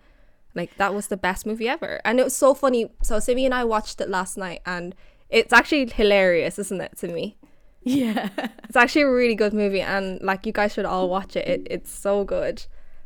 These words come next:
Speaker 1: Um,
Speaker 2: Especially if you haven't watched it in quite a long time, like, you haven't watched it since you were younger, definitely go back and have a rewatch.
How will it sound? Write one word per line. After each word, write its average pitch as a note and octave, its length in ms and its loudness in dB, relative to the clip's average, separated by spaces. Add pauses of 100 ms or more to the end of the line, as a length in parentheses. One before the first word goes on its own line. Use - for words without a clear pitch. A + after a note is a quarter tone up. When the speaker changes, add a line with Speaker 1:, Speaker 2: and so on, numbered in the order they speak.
(360)
Speaker 1:
Um, G3 420 -8
Speaker 2:
Especially C4+ 340 -4
if D#4 80 -4
you D4+ 80 -2
haven't C4+ 220 -4
watched A#3+ 240 -6
it - 40 -6
in A3+ 160 -4
quite A3 260 -8
a - 40 -6
long G3+ 240 -8
time, F#3+ 360 -12
like, F#3 160 -8
you G3+ 80 -10
haven't G3+ 200 -10
watched F#3+ 160 -10
it F#3+ 80 -12
since G3 220 -12
you F#3+ 60 -10
were F3 60 -8
younger, F3 220 -8
definitely F#3+ 320 -6
go G3 180 -4
back F3+ 240 -6
and F3+ 100 -8
have F3+ 140 -8
a F3+ 40 -8
rewatch. F3+ 480 -6